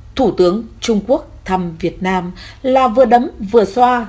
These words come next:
sau khi bị lên án về hành hung ngư dân. Từ sự kiện này, bình luận về mối quan hệ giữa Trung Quốc và Việt Nam, V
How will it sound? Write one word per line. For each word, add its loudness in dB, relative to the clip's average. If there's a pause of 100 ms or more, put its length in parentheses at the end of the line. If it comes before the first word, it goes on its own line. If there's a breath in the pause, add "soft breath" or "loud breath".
sau 0
khi 0
bị 0
lên 0
án -4
về -2
hành -6
hung -2
ngư 2
dân. -4 (920 loud breath)
Từ 2
sự -2
kiện -2
này, -2 (260 loud breath)
bình 0
luận 2
về -2
mối 0
quan -2
hệ -2
giữa -4
Trung -4
Quốc 0
và 0
Việt -2
Nam, -2
V -4